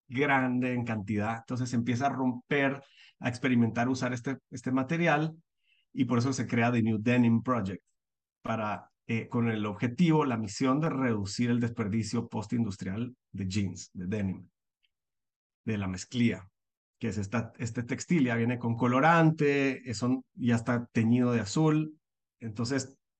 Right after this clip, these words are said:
se empiezan a hacer hilos usando algodón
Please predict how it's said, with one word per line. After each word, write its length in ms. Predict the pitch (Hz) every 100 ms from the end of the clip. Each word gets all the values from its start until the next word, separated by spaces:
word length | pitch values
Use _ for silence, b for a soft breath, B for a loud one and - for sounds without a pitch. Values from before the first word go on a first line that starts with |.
| -
se 140 | -
empiezan 320 | 120 120 143
a 60 | 135
hacer 200 | 131 139
hilos 560 | 160 147 165 175 - _ _ _ _
usando 560 | 135 120 131 117 101 98
algodón 640 | 104 113 120 143 196 247